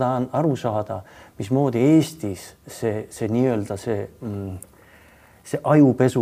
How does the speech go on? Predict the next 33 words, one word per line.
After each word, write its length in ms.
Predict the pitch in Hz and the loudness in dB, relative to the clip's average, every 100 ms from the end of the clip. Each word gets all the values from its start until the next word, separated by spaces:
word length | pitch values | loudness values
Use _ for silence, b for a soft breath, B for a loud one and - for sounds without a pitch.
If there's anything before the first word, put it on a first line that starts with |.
| 104 | -2
on 140 | 98 | 0
toimunud. 460 | 120 113 98 90 107 | 0 2 0 -4 -4
Ma, 80 | 175 - 175 | -6 -6 -4
noh, 120 | 165 165 | -4 -2
me 80 | 170 | 0
kõik 220 | 185 185 | 0 2
saame 240 | 135 110 117 | 0 2 2
aru, 140 | 110 | 0
mis 220 | 95 90 | -4 -8
see 80 | 107 | -4
on. 140 | 101 92 90 - | -4 -4 -8 -6
See 80 | 120 | -2
on 80 | 117 | 0
Vene 220 | 127 139 | 0 2
meedia, 380 | 113 113 101 107 | 2 2 0 -4
see 80 | 117 | -4
on 100 | 110 127 | -4 -6
see 100 | 123 | -4
propaganda, 560 | 117 107 92 90 98 | -6 -4 -6 -6 -8
see 140 | 95 117 | -6 -4
on 100 | 117 | -4
nende, 300 | 120 120 117 | -2 -4 -4
nende, 320 | 117 117 110 123 | -4 -2 -4 -4
äh, 260 | 120 110 120 131 | -6 -6 -6 -4
õnnetute 400 | 131 - - 104 | -4 -6 -10 -4
laste 400 | 127 - 110 101 B B B - 117 | -4 -4 -8 -8 B B B -4 0
vanemad, 480 | 131 113 101 98 - | 2 2 -2 -4 -6
äh, 100 | 110 104 | -4 0
vanavanemad. 720 | 131 110 110 120 104 87 - | 0 0 0 -2 -4 -8 -10
See 160 | 123 117 | -6 -6
on, 100 | 113 - | -8 -10
see 160 | - | -6
on, 100 | 117 | -4